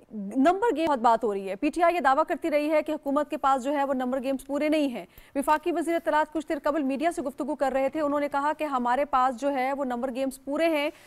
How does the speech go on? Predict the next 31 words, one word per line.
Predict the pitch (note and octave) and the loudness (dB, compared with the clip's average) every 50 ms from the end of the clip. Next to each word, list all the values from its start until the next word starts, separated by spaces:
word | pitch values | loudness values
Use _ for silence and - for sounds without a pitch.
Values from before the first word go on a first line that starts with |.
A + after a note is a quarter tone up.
| - - - - - | -20 -20 -16 -2 0
तमाम | D#4+ C4+ D4 D#4+ F#4+ G#4 | 2 6 8 8 8 8
ऑप्शंस | F#4 D4+ D4+ - - F4+ D#4+ D#4 | 6 2 0 0 -2 -2 0 0
हमारे | E4+ D4 C#4+ D4+ | 2 2 2 2
पास | - E4+ E4 | 4 2 2
दूसरी | A#3 B3 E4 D#4+ - A#4+ A#4+ | 4 2 0 2 4 4 6
भी | A4+ G#4 | 6 4
मौजूद | F4+ D4+ C#4 B3 B3 A#3+ F#3+ | 4 2 2 2 0 -2 -2
है। | - - | -2 -4
उसके | - - - - | -4 -4 -2 0
बावजूद | C#4+ C#4 C#4+ C#4 C#4 C#4+ A3+ D4+ F#4 G#4+ D#4+ | 4 6 6 6 6 2 0 0 0 0 0
हम | E4+ F4+ F4 | 0 -2 -2
ये | F4 F#4+ | -2 -2
चाहते | - D#4 C4+ C4 - C#4+ D4 | 0 0 -2 0 -2 -4 -4
हैं | D4 C#4 D4 | -2 -4 -4
कि | - E4 | -6 -6
पीटीआई | - - C#4+ - C#4+ D4 C#4+ C#4+ | -6 -6 -6 -4 -2 -2 -2 -2
तमाम | C#4+ - D4 C4+ C#4 C#4 C4+ | -2 -2 -2 0 0 -2 -2
प्रोसेस | - C4+ C4 B3+ C#4+ C4+ B3+ | -2 -4 -4 -2 -2 -6 -4
का | - C4+ | -4 -6
हिस्सा | C4+ A#3+ - - C4+ | -6 -6 -4 -4 -2
बने | A3 B3 B3 C4+ D4 | -2 0 0 0 0
और | C#4+ C#4 | -2 -2
हंड्रेड | - - A#3 G#3 G#4 D4+ | -2 -2 0 0 0 -2
परसेंट | - - D4+ - E4 C#4 | -4 -8 -6 -6 -6 -6
कंसेंसस | - C4 C4 A#3+ - C4+ C4 - E4 - | -4 -6 -6 -4 -4 -6 -4 -4 -8 -6
के | - D4 | -6 -6
साथ | B3 C4+ B3+ B3+ B3+ | -4 -4 -4 -4 -4
हम | B3 A#3+ | -6 -8
इसको | A#3+ - - C4 | -8 -6 -8 -4
पेश | - B3 A3 A3+ - | 0 0 0 0 0
करें | - B3+ D#4 A4 | -2 -2 -2 -2